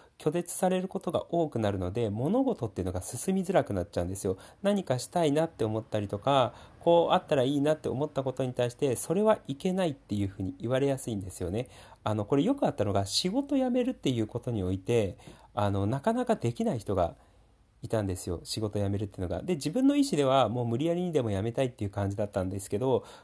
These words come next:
こう、上司から反対されて、家族から反対されて、どうしても辞めることができなかったっていう状態だったんですよね。ある女の子なんですけど、もう結構前の話なんですけど、で、その女の子は、その、どうしても辞めたいんだけど、周りの人からこう反発が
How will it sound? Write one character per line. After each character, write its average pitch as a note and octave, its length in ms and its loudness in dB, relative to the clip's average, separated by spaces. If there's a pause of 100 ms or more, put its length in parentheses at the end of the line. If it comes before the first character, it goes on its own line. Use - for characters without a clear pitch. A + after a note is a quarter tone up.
こ G#2 240 2
う、 G2+ 100 0
上 D#3 240 2
司 G#2+ 160 -4
か G2 140 2
ら F#2 80 2
反 G2+ 240 -2
対 G#2 200 0
さ G2 140 -2
れ G2+ 80 -2
て、 G2+ 140 -4
家 C3 140 0
族 C3 200 -4
か F#2+ 120 0
ら F#2 80 2
反 G2+ 200 -2
対 A2 180 -4
さ G#2+ 120 -2
れ A2 80 -4
て、 C3+ 260 0 (220)
ど E3 180 0
う G#3 60 0
し - 60 -6
て G#3 100 -6
も C#3 80 0
辞 G2+ 120 2
め G#2+ 120 0
る A2+ 60 -4
こ - 120 -6
と A#2+ 80 -4
が F#2+ 80 0
で F2+ 120 -6
き A2 100 -4
な G2+ 100 0
か E2 100 -6
っ - 80 -12
た E2 100 -6
っ D#2 40 -6
て - 160 -12
い E2 100 -4
う E2+ 40 -4
状 F#2 160 0
態 E2+ 280 0 (380)
だ G2 80 -2
っ F#2+ 80 -4
た E2 100 -2
ん E2 60 -6
で E2 80 -6
す - 100 -6
よ E2+ 60 -2
ね。 G#2+ 220 -2
あ E3 80 -2
る C#3+ 100 0
女 A2 180 0
の F#2+ 100 0
子 F2 100 -4
な D#2+ 100 -4
ん E2 60 -6
で E2 80 -4
す - 100 -10
け G2+ 80 -4
ど、 A#2 300 -2
も C3 80 -6
う - 20 -6
結 G3+ 180 -2
構 G#2+ 100 -6
前 G#2+ 180 4
の F#2+ 80 -4
話 F#2 320 -6
な E2+ 80 -2
ん E2 40 -4
で F#2+ 60 -6
す - 80 -10
け C3 80 -6
ど、 C#3+ 240 0 (260)
で、 G3+ 140 0 (160)
そ - 160 0
の B3 120 0
女 B3+ 180 2
の G3+ 100 2
子 D3 140 -2
は、 D3+ 260 6
そ - 120 -10
の、 B2+ 60 -4
ど D3 120 -2
う F3+ 60 -2
し - 40 -10
て - 80 -6
も F#3 80 -2
辞 D3 100 0
め D#3 100 2
た F3 100 -4
い E3+ 80 0
ん - 20 -2
だ D3+ 80 -2
け D#3 80 -10
ど、 D#3 80 2
周 C#3+ 240 2
り G#3 60 0
の G3+ 80 -2
人 F3+ 180 -6
か D3+ 100 2
ら D#3 300 2
こ A2+ 140 0
う - 20 0
反 C#3+ 240 0
発 C#3 280 0
が A#2+ 140 2